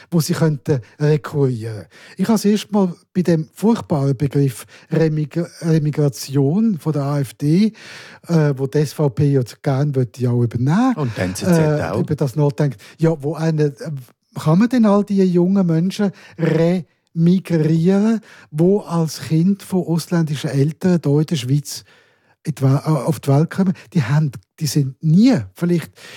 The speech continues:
Speaker 1: in, in Afrika gewesen. Die sind nie in, in Maghreb gewesen. Das heisst, wir haben im Prinzip, äh, die Grundfrage, wenn wir das ein bisschen abstrahieren, ja, wir haben das Privileg, dass wir die Heimatländer noch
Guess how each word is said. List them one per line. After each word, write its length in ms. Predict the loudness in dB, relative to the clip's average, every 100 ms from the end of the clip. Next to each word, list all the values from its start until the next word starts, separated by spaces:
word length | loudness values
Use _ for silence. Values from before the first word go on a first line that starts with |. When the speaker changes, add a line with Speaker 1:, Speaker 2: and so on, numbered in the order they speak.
| -12
Speaker 1:
in, 240 | -2 0 2
in 160 | 2 2
Afrika 480 | 2 0 -2 -2 -2
gewesen. 440 | -2 -6 -6 -12 _ -10
Die 60 | -6
sind 300 | -2 -2 2
nie 340 | 4 6 6
in, 440 | 4 2 0 0 -2
in 300 | 0 0 -2 -4
Maghreb 380 | 0 2 2 -2
gewesen. 260 | -2 -6 -6 -10 -18 -16 -18 -8
Das 120 | 2
heisst, 260 | 2 2 -6 _
wir 200 | 0 2
haben 220 | 4 2 0
im 180 | -4 -2
Prinzip, 640 | -2 -2 0 0 0 -18 -4
äh, 180 | 2 2 0
die 100 | -6
Grundfrage, 800 | 0 2 4 2 0 0 2 2 0
wenn 160 | -2
wir 80 | 0
das 160 | -2 -2
ein 80 |
bisschen 260 | -2 -2 -2
abstrahieren, 640 | -2 -2 -2 0 2 0 -2 -12 -20 -16
ja, 240 | -8 0 2 2 2 0 -2
wir 560 | -2 2 4 4 4
haben 140 | 2 0
das 80 | 0
Privileg, 640 | -4 -2 0 2 0 -2
dass 180 | -6 -4
wir 80 |
die 160 | -2 2
Heimatländer 760 | 4 2 0 -4 -2 0 -2
noch 240 | -2 -2